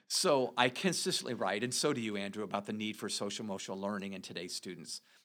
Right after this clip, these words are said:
I don't think we have any hope of developing social and emotional literacy in our kids if we think we can do it without modeling it ourselves. What, something you said earlier. Um, so when they see these students of ours,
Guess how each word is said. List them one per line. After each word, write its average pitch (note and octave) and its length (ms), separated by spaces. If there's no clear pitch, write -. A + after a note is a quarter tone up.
I C#3+ 60
don't B2+ 100
think C3+ 160
we B2+ 80
have A#2+ 140
any B2+ 100
hope D3+ 360
of A2 140
developing B2 500
social - 400
and A#2+ 100
emotional A2 380
literacy A#2+ 600
in G2+ 100
our G#2 120
kids - 500
if A2 120
we C3 100
think A#2+ 180
we B2 100
can C#3 140
do A#2 100
it G#2 100
without G#2 300
modeling G#2+ 400
it G#2 60
ourselves. - 420
What, B2 140
something A#2+ 300
you G#2 60
said F#2+ 220
earlier. F#2 320
Um, A#2 220
so C#3+ 200
when C3 220
they B2 180
see D3 480
these B2 280
students C3+ 420
of C#3 120
ours, D3+ 320